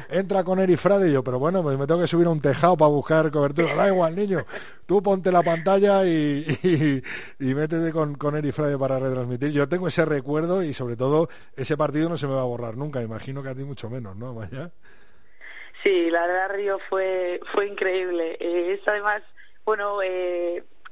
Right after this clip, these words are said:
Speaker 2: no sé, es muy diferente a una World Series o a un Campeonato del Mundo, entonces,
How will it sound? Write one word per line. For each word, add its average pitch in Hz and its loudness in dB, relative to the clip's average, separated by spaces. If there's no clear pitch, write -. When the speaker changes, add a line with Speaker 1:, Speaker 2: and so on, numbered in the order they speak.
Speaker 2:
no 233 -2
sé, 220 -6
es 202 -8
muy 233 -8
diferente 220 -4
a 202 4
una 202 -4
World 196 -6
Series 214 -2
o 190 4
a 190 2
un 202 -10
Campeonato 196 -4
del 196 -10
Mundo, 214 -12
entonces, 202 -6